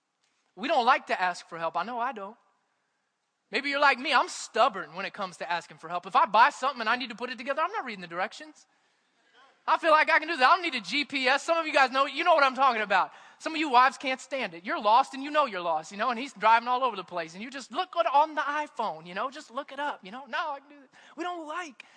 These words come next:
to ask for help sometimes. It's not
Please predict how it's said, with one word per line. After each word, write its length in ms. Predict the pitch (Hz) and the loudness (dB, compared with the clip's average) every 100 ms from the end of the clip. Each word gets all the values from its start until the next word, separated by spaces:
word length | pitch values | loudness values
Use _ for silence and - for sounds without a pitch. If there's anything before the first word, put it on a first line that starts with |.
| _ - | _ -8
to 120 | 214 | -4
ask 220 | 185 - | -4 -4
for 140 | - | -10
help 240 | 170 170 160 | -8 -8 -10
sometimes. 540 | 170 156 160 151 147 - | -16 -18 -16 -16 -16 -6
It's 360 | 277 311 - - _ - | -6 -6 -12 -20 _ -14
not 520 | 185 226 233 - | -4 -2 0 -4